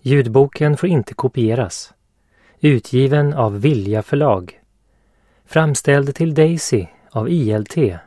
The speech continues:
Inläsningstjänst A B år tjugohundraarton. Inläsare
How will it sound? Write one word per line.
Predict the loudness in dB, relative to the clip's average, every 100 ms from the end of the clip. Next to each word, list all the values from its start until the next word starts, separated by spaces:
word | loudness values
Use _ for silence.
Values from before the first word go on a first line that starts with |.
| _
Inläsningstjänst | -2 0 2 0 -2 -4 -4 -4 -4 -4 -2 -2 -4 -4
A | 0 0
B | 2 0 0
år | -2 -2
tjugohundraarton. | -2 -2 -2 -2 0 0 0 -2 -6 -6 -8 _ _ _ _ _ _ _
Inläsare | -2 0 2 0 -4 -4 -4 -4